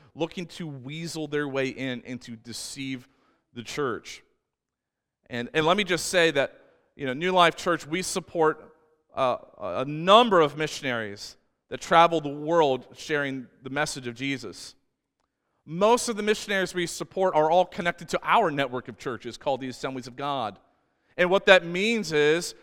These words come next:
or, or when there is a pastor like myself that is credentialed by the Assemblies of God, I'm an ordained minister with the Assemblies of God. What that means is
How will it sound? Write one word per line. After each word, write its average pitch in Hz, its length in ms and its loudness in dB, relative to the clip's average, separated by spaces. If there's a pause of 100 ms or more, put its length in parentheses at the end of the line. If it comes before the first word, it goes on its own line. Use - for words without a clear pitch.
(140)
or, 170 160 8
or 180 200 6
when 190 220 2
there 190 140 6
is 175 220 2
a 156 100 4
pastor 175 640 4
like 151 200 2
myself 180 460 0
that 147 120 2
is 139 220 -4 (360)
credentialed 160 760 2
by 165 140 6
the 165 120 -2
Assemblies 170 340 -6
of 165 80 -8
God, 165 240 6
I'm 156 120 4
an 147 80 -2
ordained 147 480 2
minister 156 380 -6
with 160 120 -6
the 143 100 -8
Assemblies 151 360 -8
of 143 80 -10
God. 160 320 -2 (560)
What 220 140 -6
that 196 200 6
means 220 360 -2
is 180 320 0